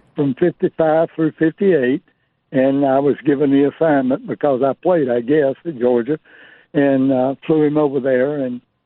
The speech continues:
and then the State Patrol picked us up, brought us over there,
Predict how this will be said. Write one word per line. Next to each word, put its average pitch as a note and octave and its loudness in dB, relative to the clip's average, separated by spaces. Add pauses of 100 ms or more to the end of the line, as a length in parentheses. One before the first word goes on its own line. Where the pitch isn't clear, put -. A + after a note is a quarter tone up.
(240)
and C3 0
then C#3+ 2
the B2 2
State E3 0
Patrol D#3+ 0
picked - -8
us C#3 -2
up, D#3 0 (460)
brought C3+ 0
us C#3 -4
over D3 0
there, C#3+ 0